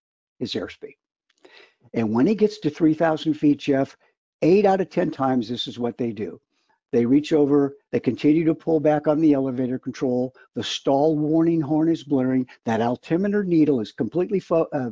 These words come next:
frozen because they're looking right at it, they stall, and they have no idea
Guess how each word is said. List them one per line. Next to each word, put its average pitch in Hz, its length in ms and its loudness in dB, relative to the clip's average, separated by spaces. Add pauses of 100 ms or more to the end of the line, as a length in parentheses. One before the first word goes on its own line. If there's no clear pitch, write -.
(120)
frozen 156 460 0
because 123 340 -4
they're 131 180 -2
looking 123 400 -2
right 135 260 -2
at 143 200 0
it, 147 100 0 (320)
they 110 220 0
stall, 156 580 0 (300)
and 120 160 0
they 110 80 -2
have 104 260 -8
no 135 540 0 (100)
idea 117 680 -6